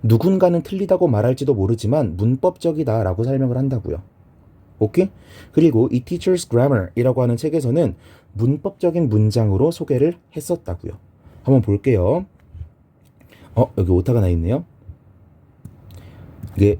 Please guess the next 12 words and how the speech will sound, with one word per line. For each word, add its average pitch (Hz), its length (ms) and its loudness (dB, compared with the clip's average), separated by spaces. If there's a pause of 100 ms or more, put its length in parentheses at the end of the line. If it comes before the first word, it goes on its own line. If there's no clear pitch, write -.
he, 131 300 -2
has였을까? 156 640 -2 (600)
이거 107 380 2
제가 95 360 -6
체크해놓고 143 720 -2
댓글로 104 300 -2
남겨놓겠습니다. 90 840 -2 (640)
After 147 420 2
the 147 140 2
first 160 320 -2
four 156 240 0
months, 110 320 -2